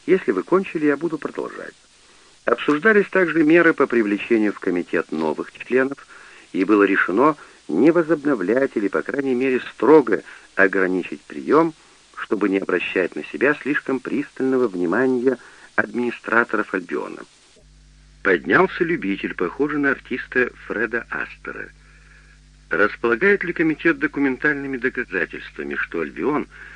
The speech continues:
государственная фирма?» «Это не предложение, а вопрос».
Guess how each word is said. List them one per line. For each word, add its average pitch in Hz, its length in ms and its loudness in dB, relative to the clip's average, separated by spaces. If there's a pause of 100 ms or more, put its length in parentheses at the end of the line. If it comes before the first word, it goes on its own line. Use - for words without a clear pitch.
(160)
государственная 110 880 -4
фирма?» - 440 -8 (1000)
«Это 80 260 -2
не 90 80 -4
предложение, 110 560 0
а 104 40 -2
вопрос». 90 340 -6